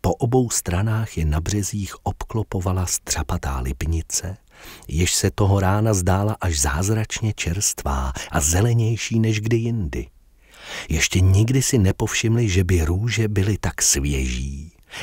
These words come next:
a vrbovka tak bujná a tužebník tak pronikavě vonný. Pak se začalo přibližovat klokotání jezu a oba veslaři pocítili s jistotou, že se jejich cesta blíží konci,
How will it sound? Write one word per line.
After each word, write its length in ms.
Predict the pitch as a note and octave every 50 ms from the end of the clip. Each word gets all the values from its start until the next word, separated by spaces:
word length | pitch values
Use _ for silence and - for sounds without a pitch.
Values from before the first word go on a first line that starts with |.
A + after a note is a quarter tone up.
| - -
a 80 | - -
vrbovka 600 | C2 - - E2+ E2 G2 E2 - - - - - -
tak 220 | - D2+ C#2 D2+
bujná 880 | C#2 C#2 E2 E2+ D2+ C#2+ C#2 C2+ C2 B1+ A#1+ A#1+ A#1 A#1 C2+ D#2 - - _ _ _ - - - - -
a 100 | - -
tužebník 680 | - - A2 G#2 A2 A#2+ A2+ A2+ A2 G#2 F#2+ F2+ -
tak 200 | - - - -
pronikavě 840 | - - - D#2+ E2+ G2 G2+ G#2 G#2+ - - G#2+ G2 F#2+ G#2+ G#2 G#2
vonný. 680 | G2+ F#2+ F#2 G2+ B2 C3 B2+ A2+ D#2 C#2 C2+ C2 C2+ C#2 - _ _ _ _ _ _ _ _ _ _ - - - - - - -
Pak 220 | - E3+ - -
se 140 | - - G#2+
začalo 360 | F#2+ G2 F2+ - A2 G2+ F2+
přibližovat 680 | E2 - - G2+ E2+ F#2+ G2+ F2+ G2+ G2 F#2+ G2+ - -
klokotání 880 | - - F2+ F2+ - - G#2 - - F#2+ F#2 F#2 F#2 F#2 F#2 F#2 F2+
jezu 340 | D#2+ D2 C#2+ - - B1+ B1 - - - - - -
a 180 | - - -
oba 220 | - G#2+ A2 B2+ A#2+
veslaři 540 | G#2+ G2 G2+ - - B2 A#2+ A#2 A2+ A2+ G2+ -
pocítili 580 | - A2 - - C3 B2+ B2 - B2+ A#2 G#2+
s 140 | F2+ - -
jistotou, 680 | F2+ F#2+ F#2+ - - - - - - A#2+ A2+ A#2 A#2+ A#2 - - -
že 180 | - E2+ F2+ G2
se 120 | - -
jejich 480 | F#2 E2+ E2+ G#2+ A#2+ C3 B2 G2 - -
cesta 400 | - - A#2+ - - - - G#2
blíží 440 | F2+ E2+ G#2 A2 A#2+ G#2 A2+ B2 A2
konci, 560 | - - F#2+ F#2 F2 D2 - - - C#2 C2+